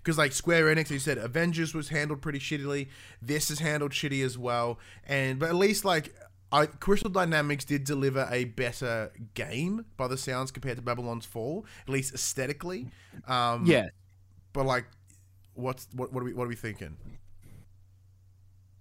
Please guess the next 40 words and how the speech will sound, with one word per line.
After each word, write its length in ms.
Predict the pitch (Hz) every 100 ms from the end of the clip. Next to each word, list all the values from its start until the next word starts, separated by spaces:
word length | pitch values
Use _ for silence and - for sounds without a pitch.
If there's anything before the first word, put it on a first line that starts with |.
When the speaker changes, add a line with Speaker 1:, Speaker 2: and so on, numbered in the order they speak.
| - - -
Speaker 2:
Yeah, 180 | 175 170
I, 340 | 165 160 160
I, 60 | 160 -
I 100 | 147
don't 300 | 156 156 156
know 180 | 156 147
if 120 | 147
they 120 | - 135
should 220 | 147 127
be 100 | 131
doing, 280 | 131 123 - - -
<sighs> 280 | - - -
I, 100 | - -
I 80 | 170
think 180 | 247 254
it's 120 | 240
a 40 |
bit 100 | 208
of 100 | 180
both. 300 | 135 135 131 -
I 80 |
think, 380 | 143 170 165 - - - - - -
uh, 480 | 135 131 127 123 123
Platinum's 500 | - 139 139 131 117
had 140 | 127
a 40 |
miss 500 | 110 113 110 131 -
with 160 | 113 95
this. 380 | 110 180 - - -
I 100 | 196
don't 220 | 147 147
know 100 | 151
what 160 | 143 139
it 80 | 123
was 240 | 120 117
that 80 | 123
they 140 | 120
were 120 | 110 -
aiming 340 | 110 113 127 127
for. 360 | 139 156 233